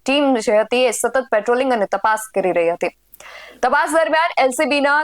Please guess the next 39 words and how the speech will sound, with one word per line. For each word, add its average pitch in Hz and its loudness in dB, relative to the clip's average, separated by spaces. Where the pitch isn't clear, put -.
કોન્સ્ટેબલને 262 0
એવી 277 0
બાતમી 254 0
મળી 285 0
હતી 277 -2
કે 277 -4
અમિત 254 0
ખૂટ 285 -2
આત્મહત્યા 240 0
કેસનો 247 0
જે 233 -2
મુખ્ય 220 -2
આરોપી 233 0
છે 247 2
રહીમ 214 0
મકરાણી, 233 -2
એ 285 2
જુનાગઢના 294 0
દોલતપરા 269 0
વિસ્તારમાં 240 0
એનું 247 2
જે, 240 2
અ, 214 2
ઘર 294 0
છે, 196 -2
ત્યાં 277 0
જ 247 -2
છુપાયેલો 185 0
છે. 175 -2
આ - 0
બાતમીના 269 0
આધારે 294 2
પોલીસે 285 0
વ્યૂહાત્મક 254 -2
રીતે 262 0
જુનાગઢ 247 0
ખાતે 254 0
દરોડો 220 0
પાડીને 220 0